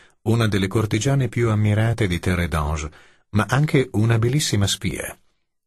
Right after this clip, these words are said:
che in diverse occasioni ha messo a repentaglio la propria vita per proteggere il regno.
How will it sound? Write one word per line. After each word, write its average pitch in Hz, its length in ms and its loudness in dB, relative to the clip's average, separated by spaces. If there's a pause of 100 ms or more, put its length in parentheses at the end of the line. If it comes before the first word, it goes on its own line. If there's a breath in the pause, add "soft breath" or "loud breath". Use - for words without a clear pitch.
(120)
che - 100 -2
in 92 80 2
diverse 113 400 2
occasioni 147 640 2
ha 92 100 -2
messo 113 320 0
a 101 40 2
repentaglio 117 600 0
la 113 140 0
propria 123 420 -2
vita 71 400 -4 (400 loud breath)
per 80 240 -4
proteggere 92 600 -2
il 67 160 -6
regno. 64 440 -12